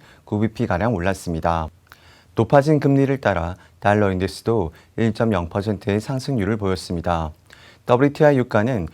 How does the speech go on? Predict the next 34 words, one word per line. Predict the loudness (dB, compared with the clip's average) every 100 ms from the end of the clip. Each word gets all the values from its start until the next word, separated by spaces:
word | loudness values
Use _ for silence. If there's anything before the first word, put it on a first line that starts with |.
| -16 -8
경기 | -4 -2 -4
침체 | -4 -2 -2
우려가 | 0 -2 -2 -2
더 | -2 -8
크게 | -6 -2 -2
반영되면서 | -2 -4 -4 -4 -6 -6 -6 -8 -14 -20 _
전일 | -4 -2 -2
대비 | -2 -2 -4
육 | -6
점 | -4 -4
팔삼 | -2 -4 -4 -8
퍼센트 | -6 -6 -6 -2
내린 | -2 -2 -6 -10 -20 _
백구 | -6 -4 -6 -2
점 | 0 0
육 | -2 -2
달러의 | -2 0 -2 -2 -6 -14 _
종가를 | -6 -4 -2 -2 0
형성했습니다. | -2 -4 -2 -4 -4 -6 -2 -2 -2 -6 _ _ -20 -20 -16 -2
이날 | 2 4
에스앤피 | 2 2 -2 2
오백은 | 2 2 2 0 0
전일 | 0 0
대비 | 0 0
영 | 0 -2
점 | -2 0 2
이이 | 0 0
퍼센트, | -4 -6 -8 -6 -8 -8 -14 -20 _ _
나스닥은 | -4 0 0 2 0
일 | -2 -2
점 | -2
사삼 | 0 -4 -2 -4
퍼센트 | -4 -4 -6 -4
올랐습니다. | -2 -2 -2 -4 -4 -2 -2 -4